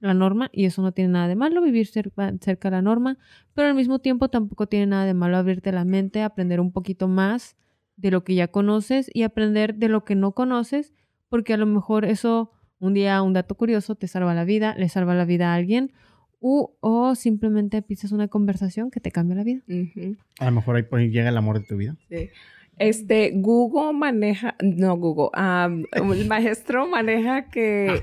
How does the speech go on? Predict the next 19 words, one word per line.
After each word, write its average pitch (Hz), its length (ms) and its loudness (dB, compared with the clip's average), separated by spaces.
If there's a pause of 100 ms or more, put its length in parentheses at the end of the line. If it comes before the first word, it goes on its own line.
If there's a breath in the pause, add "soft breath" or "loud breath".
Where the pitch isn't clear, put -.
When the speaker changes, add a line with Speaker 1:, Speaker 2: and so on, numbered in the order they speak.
Speaker 3:
<laughs> 156 140 -6
Ay, 349 160 0
Speaker 1:
¿Qué 330 160 0
dijo? 370 300 0
Speaker 3:
¿cómo 170 220 2
llegó 151 260 2
de 165 120 0
Google 165 260 0
al 165 80 0
Speaker 1:
Sí, 156 40 2
Speaker 3:
maestro? 151 300 0 (140)
Speaker 1:
Google 151 180 0
maestro. 190 320 -4
Speaker 2:
No, 226 160 0
no, 226 220 0
el 226 180 0
maestro 214 460 -2
Javier 202 480 0
Wolkoff, 208 500 -2